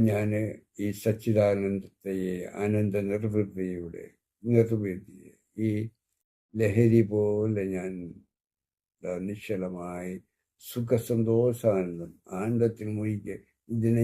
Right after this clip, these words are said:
ഞാൻ എതിർക്കുന്നു. ഇത് വേണ്ട, ഈ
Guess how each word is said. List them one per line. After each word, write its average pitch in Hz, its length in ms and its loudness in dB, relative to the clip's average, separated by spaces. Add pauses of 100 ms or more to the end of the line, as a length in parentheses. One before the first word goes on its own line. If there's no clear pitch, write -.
ഞാൻ 113 140 4 (120)
എതിർക്കുന്നു. 131 720 6 (2250)
ഇത് 98 120 -2 (100)
വേണ്ട, 92 260 0 (1200)
ഈ 104 40 0